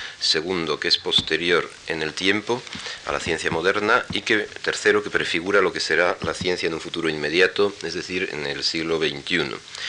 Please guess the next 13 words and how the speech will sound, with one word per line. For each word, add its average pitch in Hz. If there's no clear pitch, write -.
Y 82
por 87
eso 98
proponía, 82
puesto 78
que 73
cumple 85
estas 78
tres 87
notas, 95
el -
término 87
tecnociencia, 92